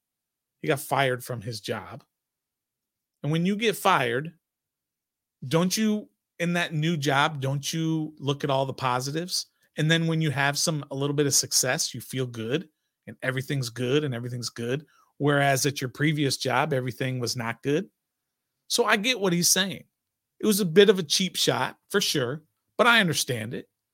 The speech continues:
He's probably right. Over here in Washington, it's been four years with the same guys, basically the same coaches,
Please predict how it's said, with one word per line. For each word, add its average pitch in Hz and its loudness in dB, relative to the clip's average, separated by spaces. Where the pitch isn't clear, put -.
He's 196 0
probably 151 2
right. 113 -6
Over 165 2
here 180 2
in 180 2
Washington, 143 -2
it's 139 -8
been 147 2
four 156 2
years 160 2
with 135 -8
the - -4
same 131 2
guys, 135 0
basically 135 -2
the 156 0
same 147 4
coaches, 139 0